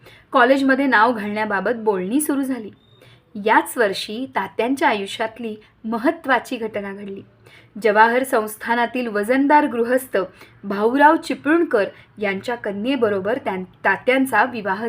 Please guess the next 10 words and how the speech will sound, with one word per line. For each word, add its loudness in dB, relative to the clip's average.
झाला. -14
आपल्या 0
बुद्धिमान -2
जावयाचे 2
उच्च 2
शिक्षण 0
पुरे 4
करण्याची -2
जबाबदारी 0
चिपळूणकरांनी 2